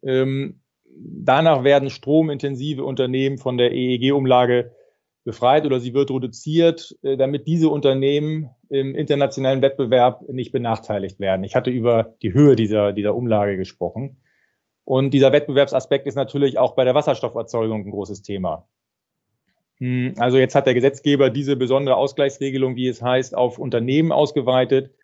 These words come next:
bei denen die Erzeugung von Wasserstoff den größten, äh, Beitrag zu ihrer Wertschöpfungskette leistet. Hm, man wird aber vermuten, dass diese Erzeugung von blauem und sogar grauem Wasserstoff, ähm,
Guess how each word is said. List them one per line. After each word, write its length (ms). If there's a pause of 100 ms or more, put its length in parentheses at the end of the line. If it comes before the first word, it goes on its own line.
(420)
bei 120
denen 220
die 80
Erzeugung 600
von 200
Wasserstoff 480
den 160
größten, 360 (300)
äh, 280
Beitrag 460
zu 120
ihrer 260
Wertschöpfungskette 920
leistet. 500 (800)
Hm, 320 (120)
man 540
wird 160
aber 160
vermuten, 420
dass 160
diese 220
Erzeugung 460
von 200
blauem 400
und 220
sogar 340
grauem 300
Wasserstoff, 720
ähm, 520